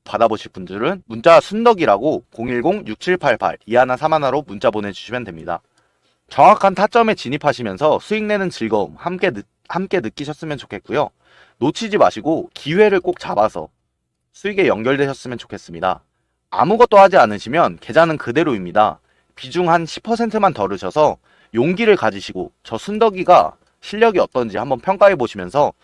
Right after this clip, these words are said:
이 급등주 한번 참고해 보실 분들은 문자 주시면 되고요. 어려울 것 하나도 없으니까 매수 매도만 잘 따라와 주시면 되겠고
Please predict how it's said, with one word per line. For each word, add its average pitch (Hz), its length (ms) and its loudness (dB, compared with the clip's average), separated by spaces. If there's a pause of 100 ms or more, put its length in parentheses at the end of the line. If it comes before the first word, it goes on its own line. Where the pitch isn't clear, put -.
(320)
이 123 160 -8
급등주 175 600 -6 (240)
한번 147 220 -4
참고해 208 400 0
보실 113 260 -10
분들은 123 480 -6
문자 95 280 -4
주시면 113 300 -10
되고요. 101 400 -4 (500)
어려울 160 260 2
것 180 240 -2
하나도 226 260 6
없으니까 123 640 0
매수 120 340 -2
매도만 101 420 -4 (300)
잘 104 140 -6
따라와 170 360 8
주시면 139 300 -12
되겠고 143 460 -8